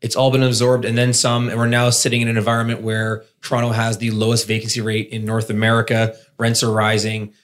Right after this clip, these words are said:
It's a landlord's market, uh, kind of a, but kind of a surprise story for the last, uh,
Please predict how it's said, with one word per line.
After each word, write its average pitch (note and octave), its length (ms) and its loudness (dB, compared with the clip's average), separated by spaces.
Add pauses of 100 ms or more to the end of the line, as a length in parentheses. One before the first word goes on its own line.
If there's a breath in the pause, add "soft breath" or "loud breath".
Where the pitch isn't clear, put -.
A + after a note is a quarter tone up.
It's G#2+ 160 -2
a G#2+ 200 2
landlord's A2+ 600 -2
market, A2 600 -4 (100)
uh, G#2+ 300 -4 (340)
kind C#3 160 2
of B2+ 80 2
a, B2+ 40 0
but B2 140 -4
kind D3 140 2
of C#3 60 2
a B2+ 40 2
surprise B2 480 0
story B2+ 380 2
for - 80 -10
the A2 80 -6
last, A2+ 420 -6
uh, G#2+ 300 -6